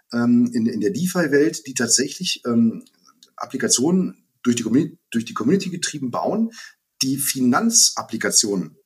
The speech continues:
möglich machen, die Banken heute nicht möglich machen können. Also die Community entwickelt im Prinzip etwas, was niemand wirklich kontrolliert, was aber am Ende besser wird als das, was wir die letzten fünfzig Jahre benutzt haben.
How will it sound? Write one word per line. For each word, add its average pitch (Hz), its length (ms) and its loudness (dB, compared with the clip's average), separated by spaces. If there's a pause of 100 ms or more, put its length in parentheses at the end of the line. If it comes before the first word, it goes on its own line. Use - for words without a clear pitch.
möglich 120 340 0
machen, 131 540 -2
die 123 100 -6
Banken 127 400 -2
heute 101 240 -4
nicht 110 220 -2
möglich 110 260 -6
machen - 220 -10
können. - 180 -10 (580)
Also 123 180 0 (180)
die 135 100 0
Community 190 480 6
entwickelt 160 400 0
im 131 100 -2
Prinzip 131 340 0
etwas, 175 460 2
was 127 180 0
niemand 220 300 4
wirklich 185 220 -6
kontrolliert, 151 600 2
was 135 180 -2
aber 135 180 0
am 123 120 0
Ende 139 220 0
besser 139 520 2
wird 190 220 6
als - 160 -2
das, 139 260 2
was 127 140 -2
wir 123 80 -2
die 113 60 -6
letzten 117 280 -4
fünfzig 135 300 -6
Jahre 113 180 -6
benutzt 104 360 -4
haben. - 180 -14